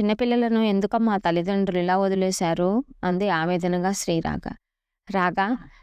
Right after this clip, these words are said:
అది వారి పరిస్థితుల ప్రభావం వల్ల అయి ఉంటుంది. అంతేకాని వాళ్ళకు పిల్లలంటే ఇష్టం లేక అయి ఉండదులే," అంది శ్రీకళ. రాగా "ఉమ్, ఉమ్" అని తల ఆడిస్తూ ఇంకేం మాట్లాడకుండా తన హ్యాండ్ బ్యాగ్ తీసుకొని బయలుదేరింది.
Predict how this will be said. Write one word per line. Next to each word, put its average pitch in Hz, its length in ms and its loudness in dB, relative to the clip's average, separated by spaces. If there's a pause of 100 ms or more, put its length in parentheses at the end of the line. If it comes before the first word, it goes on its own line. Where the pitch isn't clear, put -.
అది 202 180 2
వారి 202 240 2
పరిస్థితుల 190 600 -2
ప్రభావం 190 500 0
వల్ల 180 180 0
అయి 208 160 0
ఉంటుంది. 165 600 -2 (420)
అంతేకాని 208 520 2
వాళ్ళకు 190 320 0
పిల్లలంటే 196 580 0
ఇష్టం 196 320 -2
లేక 208 260 0
అయి 185 120 0
ఉండదులే," 180 680 0 (100)
అంది 180 220 -2
శ్రీకళ. - 540 -4 (760)
రాగా 214 680 2
"ఉమ్, 220 480 2 (180)
ఉమ్" 208 600 2 (180)
అని 190 180 -2
తల 170 240 -2
ఆడిస్తూ 196 680 -2 (400)
ఇంకేం 247 380 2
మాట్లాడకుండా 202 920 0 (120)
తన 196 100 0
హ్యాండ్ 185 320 0
బ్యాగ్ 180 260 -2
తీసుకొని 190 380 -2
బయలుదేరింది. - 800 -4